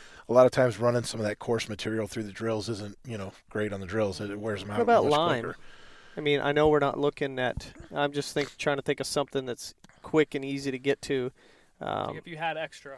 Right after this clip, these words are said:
Speaker 3: or something.
Speaker 2: if you had extra, do you,
Speaker 1: Sure.
Speaker 2: do you see people use, like, pelletized lime mixed in?
Speaker 1: We haven't a whole lot, only because typically with natives you're not worried about buying and, and putting lime out,
Speaker 2: Yeah.
Speaker 1: right? So,
Speaker 2: Yeah.
Speaker 1: um, it's, you can, but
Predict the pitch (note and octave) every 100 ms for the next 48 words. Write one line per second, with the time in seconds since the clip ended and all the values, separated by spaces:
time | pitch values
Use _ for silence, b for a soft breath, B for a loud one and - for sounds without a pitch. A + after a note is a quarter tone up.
0 | - - C3 D3+ - D3+ D3 C#3 C#3 -
1 | B2 C3+ A#2+ G2 C#3 C3+ D3+ D#3+ D3 C#3+
2 | C#3+ C#3 B2+ - C#3 C#3+ C3+ C3 B2+ B2+
3 | C#3 C#3 C#3 - - C#3 C#3+ - D3 D#3
4 | - D3 D#3+ E3 C3 - D3 C3 A#2+ C3
5 | B B - B2+ C3 C3 A2+ - A#2+ A2+
6 | - B - _ - C3+ A#2+ A#2 A2 A2+
7 | A#2 A2+ G#2 A#2 A2+ A2 A2 G#2+ G2 G#2
8 | G2 G#2 G#2+ G2+ G2 - _ - G#2 A2
9 | G#2+ G#2 - A2+ G#2+ G2 F2+ A2+ F#2 -
10 | F#3+ A2 A2 - A#2 G#2 C#3 - B -
11 | G#2+ G#2 F#2+ F#2 - A#2 - - B2 A2+
12 | _ _ - - C3 B2+ - D#3 D#3+ G#2+
13 | A2 - - _ - A2 A2+